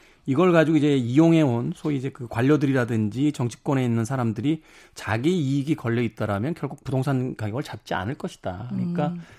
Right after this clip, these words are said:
Speaker 1: 아, 말하자면 관료나 정치인들은 부동산으로 돈을 벌 수 없다라는
Speaker 2: 음.
Speaker 1: 것이 이루어져야 그
Speaker 2: 그쵸.
Speaker 1: 사람들이 잡지 않겠느냐.
Speaker 2: 그쵸.
Speaker 1: 아주 단순한 논리인데,
Speaker 2: 네.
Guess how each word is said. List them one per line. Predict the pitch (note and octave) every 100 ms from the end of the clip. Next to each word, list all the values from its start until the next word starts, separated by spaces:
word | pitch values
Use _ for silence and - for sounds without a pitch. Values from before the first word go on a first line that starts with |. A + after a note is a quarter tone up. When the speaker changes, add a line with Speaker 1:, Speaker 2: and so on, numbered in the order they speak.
| - _ _ -
Speaker 1:
아, | A#2 A#2 A#2 A#2+
말하자면 | A#2 A#2 B2 C3+ C3+ B2 A2+
관료나 | G#2 A#2 C3+ C3+ C3+ F#3 B3+ E4+
정치인들은 | D3 C3+ - B2+ B2+ F#3+
부동산으로 | - C3+ D#3 E3 E3+
돈을 | - D3 D#3+
벌 | C#3
수 | C3+
없다라는 | - C3 - B2 - _ - G3 F#3+
Speaker 2:
음. |
Speaker 1:
것이 | F#3 F3+ F#3 F3+ G#3+ B3+ _ _ _ _ -
이루어져야 | B2 D#3 D#3 G2+ G2 F3+ F4 _
그 | - F#3
Speaker 2:
그쵸. |
Speaker 1:
사람들이 | A3+ B3 A3 A3 G3
잡지 | C#3 - F#3+
않겠느냐. | C3+ - D3 B2+ A2+ D3+
Speaker 2:
그쵸. | A2+ B2+ - D3 C#3 F#3 _ _ -
Speaker 1:
아주 | G#3+ F4+
단순한 | D#3+ G3 C4+ C#4
논리인데, | G#3 E3 D3+ E3 D#3+
Speaker 2:
네. | B2